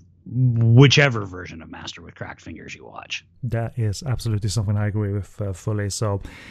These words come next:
Speaker 2: so you, so yeah, uh, whether this has, uh, motivated you to go down this rabbit hole of, uh, Cub Tiger from Kwangtung and Master with Cracked Fingers, I don't know, but, um, I wanted to produce a document of sorts. Uh, and the, and the thing is, you, um,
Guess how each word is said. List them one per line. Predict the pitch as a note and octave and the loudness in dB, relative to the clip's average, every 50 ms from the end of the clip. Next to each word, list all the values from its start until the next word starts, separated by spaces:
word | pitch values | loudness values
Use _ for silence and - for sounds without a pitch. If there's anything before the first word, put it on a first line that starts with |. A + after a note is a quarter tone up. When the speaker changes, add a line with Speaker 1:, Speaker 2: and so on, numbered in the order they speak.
| - - - - - - - - | -20 -20 -20 -20 -20 -20 -18 -2
Speaker 2:
so | - D3+ | 2 4
you, | C#3+ C#3+ D#3+ - | 4 4 4 0
so | - - E3 | 0 -2 2
yeah, | D#3 F#3+ G#3 D#3+ - - - - - - - - - | 2 4 2 2 0 -4 -10 -16 -16 -16 -12 -2 2
uh, | C#3 C3+ C3 C3 C3 B2+ - - | 4 4 6 6 4 4 2 -2
whether | - C3+ C3+ C3 | 0 0 2 4
this | C3+ C3+ C3 - | 4 4 4 4
has, | C#3 C3 B2 - - - | 4 4 2 2 2 4
uh, | C3+ B2+ A#2+ A#2 A#2 G#2+ F2+ - - _ - | 6 6 6 6 6 4 2 0 -6 _ 0
motivated | B2 A#2+ A#2+ - B2 A#2+ A#2+ G#2+ A#2 A#2 | 2 2 4 4 4 4 4 4 4 4
you | A#2 A#2 A#2 | 4 4 2
to | - - A#2+ A2+ A2 A2+ A2+ A2 A2 A2 A2+ A2+ | 4 2 4 4 4 4 4 4 4 4 2 2
go | G#2+ A#2 A2+ | 4 4 4
down | G2+ A#2+ A#2 A#2 A2+ | 4 6 4 6 6
this | A2+ G#2+ G2 G2+ | 4 4 4 4
rabbit | A2+ A2 G#2 - - | 2 2 2 0 0
hole | - A2+ G#2+ G#2 G2+ | 0 0 2 2 0
of, | G2 - - - | 0 -2 -4 -4
uh, | A2+ G#2 G2 G2 F#2+ F#2+ - _ _ _ - | -2 -2 -2 -2 -4 -4 -8 _ _ _ -8
Cub | - - B2 - | -2 -2 -2 0
Tiger | - B2 B2 A2+ G#2 A2+ | 2 2 2 2 2 0
from | - B2+ A#2+ | 2 2 2
Kwangtung | - - C#3 B2+ A#2 - B2+ B2 A2+ | 4 4 4 4 4 4 4 4 4
and | A#2 A#2 | 6 4
Master | A#2 A#2 A2+ - A#2+ | 4 4 2 0 0
with | A#2 A2 - | -2 -2 -2
Cracked | - C#3 B2+ A#2 A#2 - | 0 0 0 0 0 0
Fingers, | - C#3 C3 C3 A#2 A#2 G#2 A#2+ | 2 4 6 6 6 4 2 2
I | B2 B2 | 4 4
don't | C3+ C3 | 6 6
know, | C#3+ C#3 A#2 | 6 6 4
but, | G#2 A2+ A2 - - | 4 2 -2 0 0
um, | A#2 G#2+ G#2 G#2 G2+ G#2 G#2 G#2 A#2+ | 0 0 2 2 0 0 0 -2 -2
I | C3 A#2 | -4 -2
wanted | A2+ A2+ A2+ A2 G#2+ - | 0 0 2 0 0 0
to | A#2+ - | -2 -2
produce | - - G#2 G#2+ G2+ - - | -2 -2 0 0 0 0 -2
a | G#2 | -2
document | G#2+ G2+ - - G2 G2+ G2 - | -2 -2 -4 -4 -4 -4 -4 -4
of | A2 F#2+ | -4 -6
sorts. | - - A#2+ G#2 G#2 G2+ - - | -4 -4 -4 -4 -4 -6 -6 -6
Uh, | A2 G#2 G2 - - - - - - - - | -6 -6 -6 -8 -12 -20 -20 -20 -20 -8 -2
and | C3+ B2 | 2 2
the, | B2 - - - - - | 2 2 0 -10 -4 0
and | D3+ C3 | 2 2
the | A#2+ | 2
thing | B2+ D#3 F3 F3 | 4 4 6 6
is, | D#3+ C3+ - B2+ | 6 4 4 6
you, | C3+ C3+ C#3 C#3 C#3 | 6 8 8 8 8
um, | C3 B2+ B2 A#2+ - | 8 6 6 4 2